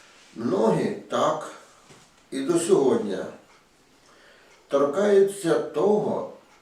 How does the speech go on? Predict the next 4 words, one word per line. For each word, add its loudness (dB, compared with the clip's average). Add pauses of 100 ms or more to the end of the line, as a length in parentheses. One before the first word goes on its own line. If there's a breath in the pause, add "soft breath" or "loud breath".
(160)
що -2 (560)
заборонено. 4 (960)
То 4
єсть, -2